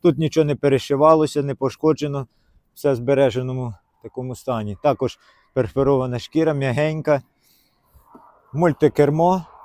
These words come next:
з підігрівом. Регулюється по висоті і по наклону. Тут тримання в смузі, сліпі зони.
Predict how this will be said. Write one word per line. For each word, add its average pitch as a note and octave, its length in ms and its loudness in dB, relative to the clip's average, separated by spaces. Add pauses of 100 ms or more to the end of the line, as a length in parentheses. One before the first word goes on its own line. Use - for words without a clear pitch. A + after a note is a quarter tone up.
(160)
з - 80 -20
підігрівом. D#3 800 4 (100)
Регулюється D3 760 2 (540)
по D3+ 100 4
висоті C#3+ 420 2
і D3+ 60 6
по C#3 160 0
наклону. E3 640 0 (1040)
Тут D3 160 -2
тримання E3 440 4
в B2 60 -2
смузі, E3 420 -2
сліпі D#3 400 2
зони. D#3+ 520 0